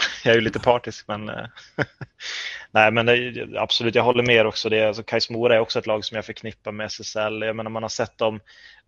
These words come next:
kanske hårt, men man har sett dem förlora S M-guld ett antal <laughs> gånger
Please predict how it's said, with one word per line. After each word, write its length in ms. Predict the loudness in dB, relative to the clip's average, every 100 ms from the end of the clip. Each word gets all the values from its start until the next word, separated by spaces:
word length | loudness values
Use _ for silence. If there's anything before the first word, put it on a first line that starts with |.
| _ _ _ _ -20
kanske 220 | -14 -8
hårt, 240 | -6 -6
men 200 | -6 -10
man 80 | -8
har 60 | -8
sett 160 | -6
dem 120 | -8 -8
förlora 480 | -6 -2 2 2
S 220 | 2 0 -4
M-guld 520 | -2 0 2 0 -6
ett 220 | -4 2
antal 460 | 2 2 2 2 2
<laughs> 140 | -2
gånger 380 | -4 0 0